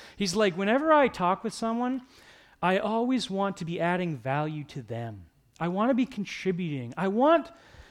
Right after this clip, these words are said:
them to walk away feeling better than when I found them." It's funny, I was talking about the negatives of social media, but on the positive note, uh, Melissa was telling me a couple days ago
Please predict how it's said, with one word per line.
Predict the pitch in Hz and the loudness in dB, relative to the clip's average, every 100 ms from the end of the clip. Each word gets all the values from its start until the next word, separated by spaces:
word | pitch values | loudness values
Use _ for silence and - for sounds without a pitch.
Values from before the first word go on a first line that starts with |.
| - | -4
them | 165 240 233 214 - _ | 2 4 4 0 -6 _
to | - 214 | -2 2
walk | 226 254 254 | 4 4 4
away | 240 220 220 | 2 4 2
feeling | - 214 233 214 147 | 2 -2 0 0 0
better | 196 240 233 190 | 2 4 4 4
than | 185 185 | 0 -2
when | 202 | -4
I | 208 190 | -4 -4
found | - 170 175 180 170 | -8 -8 -4 -4 -4
them." | 135 110 90 _ _ _ _ _ _ _ - _ _ _ _ _ _ _ - | -6 -10 -14 _ _ _ _ _ _ _ -20 _ _ _ _ _ _ _ -6
It's | 170 - | -4 0
funny, | 226 247 185 135 _ - | 2 4 2 -2 _ -14
I | - | -6
was | 156 | 0
talking | 202 202 | 0 2
about | 196 | 0
the | 165 | 0
negatives | 170 170 196 180 147 117 - - - | 0 2 0 0 -4 -6 -12 -12 -6
of | 151 135 | -6 -2
social | 165 156 151 | -2 -2 -4
media, | 143 143 147 | -4 -2 -2
but | 139 147 139 - _ | -2 -4 -4 -10 _
on | - 156 | -6 -4
the | 147 | -6
positive | - 262 370 - 185 143 | -4 0 0 0 -6 -6
note, | 135 131 139 | -6 -6 -8
uh, | - 160 | -8 -4
Melissa | 190 285 285 | -4 -2 -2
was | 196 | -2
telling | - 196 190 | -2 -4 -4
me | 170 | -4
a | |
couple | 156 180 196 | -6 -8 -6
days | 165 147 135 | -6 -6 -6
ago | 123 120 175 | -8 -8 -8